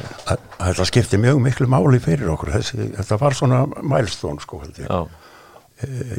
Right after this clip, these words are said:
Speaker 1: ég man að þetta var, held ég, í mars og, eh, ég var vakinn klukkan eitthvað sex um morguninn og, uh, það sé bátur þarna í neyð og ég kíki út um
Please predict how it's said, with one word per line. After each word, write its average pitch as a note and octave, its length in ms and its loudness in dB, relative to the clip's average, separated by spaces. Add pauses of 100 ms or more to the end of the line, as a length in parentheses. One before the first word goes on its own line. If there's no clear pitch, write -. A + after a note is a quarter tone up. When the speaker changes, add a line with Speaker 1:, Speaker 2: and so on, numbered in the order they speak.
Speaker 1:
ég E2+ 60 2
man G2+ 120 2
að G#2 140 4
þetta G#2 120 2
var, G#2+ 220 2 (920)
held G2 200 -6
ég, E2+ 140 -2
í D#2+ 80 -4
mars A2 320 0 (680)
og, F#2+ 500 -2 (160)
eh, G2 100 0 (1000)
ég G2 100 4
var G2+ 80 4
vakinn A#2 300 2
klukkan A2 260 2
eitthvað G#2+ 240 0
sex B2 180 2
um B2 60 0
morguninn B2 400 2 (580)
og, F2 400 -2
uh, E2 200 0 (360)
það F#2+ 160 0
sé E2+ 160 -2
bátur F#2+ 300 0
þarna G2 160 0
í F#2+ 40 0
neyð G2+ 200 2 (100)
og F2 160 -4
ég F2+ 160 0
kíki A#2 300 0
út - 100 -6
um F#2+ 120 -4